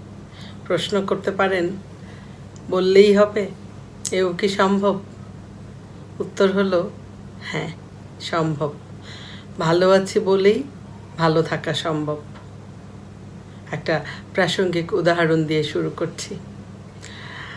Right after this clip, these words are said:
আমার এক আত্মীয়া, সম্পর্কে উনি আমার বোন হন।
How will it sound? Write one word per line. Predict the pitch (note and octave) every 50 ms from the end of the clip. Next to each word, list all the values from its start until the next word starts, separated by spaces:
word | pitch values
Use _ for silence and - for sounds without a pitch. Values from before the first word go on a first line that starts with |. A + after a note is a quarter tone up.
| - -
আমার | - - F3+ F#3 F#3 F#3 E3+
এক | F3+ E3+ E3+ - - - - - - - -
আত্মীয়া, | - F#3 E3+ F3 - - - F#3 E3+ D#3+ - D#3 - - - - - - - -
সম্পর্কে | - - F#3 F3+ F3 F3+ - G#3 G3 G3 G3 - G3+ F3+ F#3+ - - - - - - - -
উনি | F#3+ F#3+ F#3 F3+ F3
আমার | E3+ E3+ E3 D#3+ D#3+ E3 D#3+ - - - - - - F#3+
বোন | F3+ F#3 F3+ F3 F3 E3+
হন। | D#3 D#3 D3 C#3